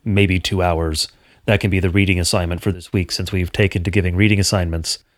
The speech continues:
But to return to Proverbs seventeen for a minute. Verse four, "An evildoer listens to wicked lips, and a liar gives ear to a mischievous tongue."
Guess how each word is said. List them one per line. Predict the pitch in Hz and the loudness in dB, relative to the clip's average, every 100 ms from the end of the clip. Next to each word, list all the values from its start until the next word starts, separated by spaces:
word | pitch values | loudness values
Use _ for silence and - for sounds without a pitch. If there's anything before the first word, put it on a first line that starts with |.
| _ _ _ _ - | _ _ _ _ 0
But | 120 - | 2 4
to | |
return | 117 104 165 170 | 0 2 2 2
to | 104 | 0
Proverbs | - 107 110 107 87 - | 0 0 2 2 0 0
seventeen | 127 107 98 87 - 127 95 80 | 2 2 2 -2 -2 0 0 -4
for | 101 | -4
a | 90 | -2
minute. | 85 76 76 _ _ _ _ _ _ _ _ _ _ _ _ _ - | -2 -6 -10 _ _ _ _ _ _ _ _ _ _ _ _ _ -2
Verse | 110 113 | 2 2
four, | - 139 113 76 71 _ _ _ _ _ _ - | 2 2 2 0 -6 _ _ _ _ _ _ 0
"An | 110 104 - | 0 0 0
evildoer | 117 139 139 101 90 87 85 | 2 4 4 4 2 0 2
listens | 95 - 101 82 80 | 2 2 0 -2 -4
to | - 104 | -2 0
wicked | 95 - 90 | 0 0 2
lips, | 98 76 - - - _ _ _ | 2 0 -4 -8 -8 _ _ _
and | 110 104 | 0 2
a | 95 | 2
liar | 90 101 120 131 127 | 4 4 6 6 4
gives | 120 110 101 | 4 4 2
ear | - 104 107 101 | 0 2 4 4
to | - | 2
a | 87 | 0
mischievous | 90 98 - 113 98 92 | 2 2 2 -2 0 -2
tongue." | - - 90 76 71 | -2 -2 -2 -4 -10